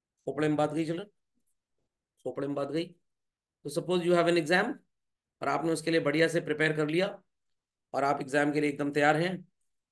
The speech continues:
but आपने देखा वहां पे सेंटर पे कुछ लोग चिट वगैरह बना के लाए थे। अगर एग्जाम ही ना होता, क्या ये चिट वगैरह की प्रथा चालू होती? No।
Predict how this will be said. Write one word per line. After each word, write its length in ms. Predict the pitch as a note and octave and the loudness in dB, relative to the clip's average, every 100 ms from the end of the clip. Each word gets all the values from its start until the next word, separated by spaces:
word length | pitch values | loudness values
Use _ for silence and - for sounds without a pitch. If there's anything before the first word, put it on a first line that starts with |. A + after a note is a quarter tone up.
| - | -8
but 100 | C#3 | 0
आपने 260 | C#3 D3 D#3 | 2 2 2
देखा 220 | D3+ E3 | 2 2
वहां 220 | D3+ D3 | 2 0
पे 160 | D3 D#3 | 0 0
सेंटर 360 | D3+ C#3+ D3 - | 0 -2 -2 -2
पे 120 | D#3 | -2
कुछ 400 | D#3 E3 - - | -2 -6 -6 -2
लोग 400 | D3+ C#3+ - - _ _ _ _ - | 2 2 0 -16 _ _ _ _ -6
चिट 160 | G3 | -2
वगैरह 260 | E3 C#3 C3+ | 0 0 -2
बना 220 | C3 B2+ | -2 -4
के 120 | B2+ | -4
लाए 240 | B2 A#2 A#2 | -4 -4 -6
थे। 160 | A2 G#2+ _ _ _ _ - | -12 -16 _ _ _ _ -8
अगर 240 | C#3 E3+ F3 | -2 2 2
एग्जाम 520 | C#3 D#3 E3 D#3 D#3 | 2 2 4 2 -4
ही 360 | C#3 G3 G3 - | -4 -4 -4 -2
ना 220 | C#3+ D3 | 0 2
होता, 680 | C#3+ - B2+ - C#3 A2 - _ _ _ | 0 -4 -8 -2 -2 -2 -8 _ _ _
क्या 100 | - | 0
ये 160 | D3+ D3+ | 2 0
चिट 240 | D3+ E3 | 0 0
वगैरह 300 | D3+ C#3+ D3+ | 0 2 0
की 100 | D3+ | 0
प्रथा 280 | D3+ C#3+ D3 | -2 -2 -2
चालू 240 | D#3 D3 | -2 -2
होती? 220 | D3 C#3+ - _ _ _ _ C3 | -4 -6 -16 _ _ _ _ -4
No। 260 | B2+ G2 | -4 -6